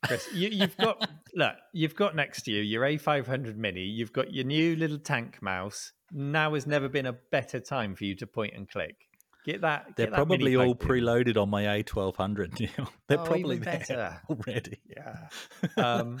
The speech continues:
Speaker 2: Okay,
Speaker 1: or
Speaker 2: fine. <laughs> Is
Speaker 1: fine.
Speaker 2: that my
Speaker 1: Or,
Speaker 2: homework
Speaker 1: or,
Speaker 2: before next
Speaker 1: or maybe
Speaker 2: week?
Speaker 1: find the talkie version. That's quite fun. Um, what I did for the weekend, bec-,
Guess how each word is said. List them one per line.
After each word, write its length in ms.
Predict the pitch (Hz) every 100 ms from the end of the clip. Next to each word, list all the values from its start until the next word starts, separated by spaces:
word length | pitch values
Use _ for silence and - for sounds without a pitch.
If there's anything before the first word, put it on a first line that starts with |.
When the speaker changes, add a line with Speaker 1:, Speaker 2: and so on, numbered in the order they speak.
| - -
Speaker 2:
Okay, 200 | 202 208
Speaker 1:
or 20 |
Speaker 2:
fine. 500 | 196 180 180 135 90 -
<laughs> 60 |
Is 80 | -
Speaker 1:
fine. 240 | - 160 151
Speaker 2:
that 120 | 139
my 120 | 147
Speaker 1:
Or, 20 | 151
Speaker 2:
homework 240 | 160 233
Speaker 1:
or, 80 | 214
Speaker 2:
before 260 | - 131 113
next 100 | 120
Speaker 1:
or 40 | 185
maybe 200 | 196 190
Speaker 2:
week? 80 | -
Speaker 1:
find 180 | 196
the 80 | 175
talkie 380 | 165 180 165 139
version. 360 | 113 107 92 92
That's 220 | 127 -
quite 300 | - 87 -
fun. 340 | 92 82 95 -
Um, 420 | 104 107 107 113 _ _ - _ -
what 160 | 170
I 140 | 160 165
did 280 | 117 104
for 140 | - 107
the 100 | 107
weekend, 560 | 120 117 95 87 90
bec-, 240 | 113 104